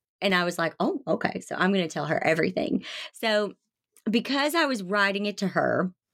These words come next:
I was able to just share it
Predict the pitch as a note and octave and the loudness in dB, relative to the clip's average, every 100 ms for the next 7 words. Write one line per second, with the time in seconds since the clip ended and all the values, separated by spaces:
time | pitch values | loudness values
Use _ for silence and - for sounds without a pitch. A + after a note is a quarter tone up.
0 | _ - F3+ F3+ F3+ F3+ - F3+ F3+ F#3+ | _ -4 2 2 2 0 0 0 0 0
1 | G3+ A3 - - - - G#3 F#3 F#3 F#3 | 0 -4 -14 -20 -14 -2 -2 0 0 0
2 | - - - - - F#3 A3 - - | -4 -10 -8 -4 0 0 0 -4 -10